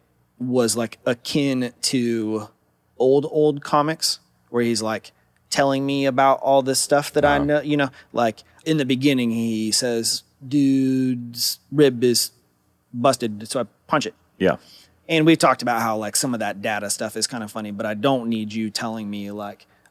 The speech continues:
Speaker 1: "I jumped off the curb." I'm like, "Clearly you jumped off the curb. There's no details in here."
Speaker 3: <laughs>
Speaker 1: Um, but more than that, it was like, and they do this in manga too, where it's like the first page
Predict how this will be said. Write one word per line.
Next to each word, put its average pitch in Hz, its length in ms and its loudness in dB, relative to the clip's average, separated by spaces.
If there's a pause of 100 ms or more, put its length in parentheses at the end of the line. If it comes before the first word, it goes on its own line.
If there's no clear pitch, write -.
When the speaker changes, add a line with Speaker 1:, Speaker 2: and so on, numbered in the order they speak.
Speaker 1:
"I 139 120 2
jumped 107 300 -2
off 127 200 0
the 143 80 -4
curb." 95 340 -2
I'm 107 80 -10
like, 101 140 -12
"Clearly 220 480 8
you 202 60 4
jumped 196 200 4
off 190 160 6
the 190 80 0
curb. 185 300 6
There's 135 160 4
no 165 100 6
details 160 400 6
in 143 80 4
here." 147 160 8
Speaker 3:
<laughs> 139 300 4
Speaker 1:
Um, 127 380 6 (460)
but 156 360 4
more 170 240 6
than 143 160 0
that, 143 300 2
it 135 100 4
was 123 220 0
like, 120 320 -2 (240)
and 156 100 4
they 143 80 4
do 143 140 4
this 143 200 2
in 131 120 0
manga 127 380 2
too, 131 340 0
where 117 480 0 (300)
it's 139 320 2
like 131 240 4
the 127 380 -2
first - 520 -2
page 117 500 0